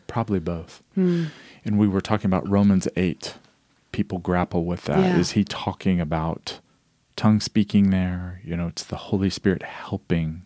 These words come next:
Speaker 1: the Christian to pray, and it's groaning inwardly. And I think the point is the Holy Spirit is helping someone pray. So I found during times of pain,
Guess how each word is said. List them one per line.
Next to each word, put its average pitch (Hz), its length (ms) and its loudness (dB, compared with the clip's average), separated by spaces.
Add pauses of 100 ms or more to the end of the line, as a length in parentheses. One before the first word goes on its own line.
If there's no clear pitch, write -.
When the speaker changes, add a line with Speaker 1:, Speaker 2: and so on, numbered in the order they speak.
Speaker 1:
the - 80 -8
Christian - 520 -6
to - 100 -6
pray, 95 640 0
and - 200 -10 (560)
it's - 380 -6 (300)
groaning 98 600 4
inwardly. 92 720 4
And 82 160 -4 (560)
I - 40 -6
think 123 180 2
the 104 60 -2
point 110 280 4
is 87 120 0
the 82 100 -4
Holy 95 220 0
Spirit 87 520 -2
is 82 300 -8 (140)
helping 82 600 -2
someone 82 500 -4
pray. 82 480 -4
So 85 400 0 (500)
I 90 160 2
found 82 360 0
during 82 420 -2 (420)
times 92 320 -4
of - 220 -10
pain, 95 580 -6